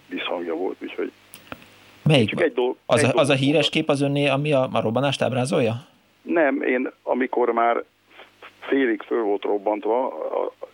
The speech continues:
Speaker 1: mások is tettek föl, tehát nem csak nekem van fényképem róla.
Speaker 2: Értem.
Speaker 1: De ennek köszönhetően aztán egy csomó előkerültek régi ismerősök New Yorkból, meg innen-onnan, akik, akik, hát, nek nem volt fényképe, de
Speaker 2: De jó.
Speaker 1: Ö,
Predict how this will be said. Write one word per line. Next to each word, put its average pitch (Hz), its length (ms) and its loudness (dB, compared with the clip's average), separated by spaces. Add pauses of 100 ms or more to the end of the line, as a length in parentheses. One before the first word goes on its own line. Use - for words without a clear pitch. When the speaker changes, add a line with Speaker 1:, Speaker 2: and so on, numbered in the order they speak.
(200)
Speaker 1:
mások 135 360 2
is 92 80 -4
tettek 98 320 -2
föl, 101 100 -6
tehát 98 160 -2
nem 127 120 -2
csak - 160 -6
nekem 92 280 -4
van 87 140 -6
fényképem 95 520 -6
róla. 104 300 0
Speaker 2:
Értem. 110 300 0 (280)
Speaker 1:
De - 140 0
ennek 120 260 0
köszönhetően 113 540 -2
aztán 107 300 -2
egy 107 60 -2
csomó 107 440 0 (280)
előkerültek 101 720 0
régi 98 280 -2
ismerősök 92 560 -4
New 107 180 -2
Yorkból, 92 420 -2
meg 92 180 -6
innen-onnan, 95 520 -4
akik, 95 360 -8
akik, - 300 -4 (800)
hát, - 120 -2 (400)
nek - 140 -2
nem 110 140 -2
volt 92 180 -4
fényképe, 95 440 -4
de 95 180 0 (1500)
Speaker 2:
De 98 140 4
jó. 92 140 2 (840)
Speaker 1:
Ö, - 220 0